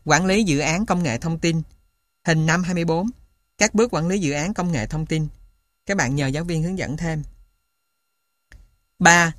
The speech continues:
các giai đoạn của dự án ứng dụng công nghệ thông tin. Một,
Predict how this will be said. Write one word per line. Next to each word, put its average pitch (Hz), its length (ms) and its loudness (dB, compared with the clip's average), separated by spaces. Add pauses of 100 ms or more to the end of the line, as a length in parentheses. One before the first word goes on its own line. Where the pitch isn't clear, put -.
(240)
các 233 160 2
giai 190 180 4
đoạn 135 360 2 (300)
của 143 180 2
dự 156 160 2
án 160 220 0
ứng 208 160 2
dụng 131 160 2
công 165 160 -2
nghệ 131 120 0
thông 165 220 -4
tin. 160 240 0 (1080)
Một, 160 320 4